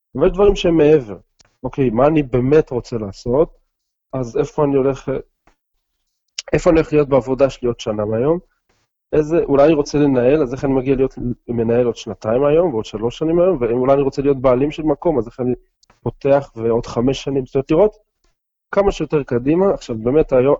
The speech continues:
העולם היום הוא באמת, אה, מודרני, וזה קצת יומרני להסתכל חמש שנים קדימה,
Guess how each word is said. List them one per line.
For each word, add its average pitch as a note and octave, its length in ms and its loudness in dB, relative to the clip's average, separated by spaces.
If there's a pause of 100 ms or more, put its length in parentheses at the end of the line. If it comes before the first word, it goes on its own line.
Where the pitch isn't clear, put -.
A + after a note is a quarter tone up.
העולם B2+ 340 0
היום C3 160 -2
הוא A2+ 220 -6
באמת, A#2+ 440 -4
אה, A2 80 0
מודרני, B2+ 580 0
וזה G#2 180 -10
קצת - 300 -10
יומרני A#2+ 360 -2
להסתכל A2+ 320 -8
חמש A2+ 440 -6
שנים A#2 160 -8
קדימה, C#3 380 -4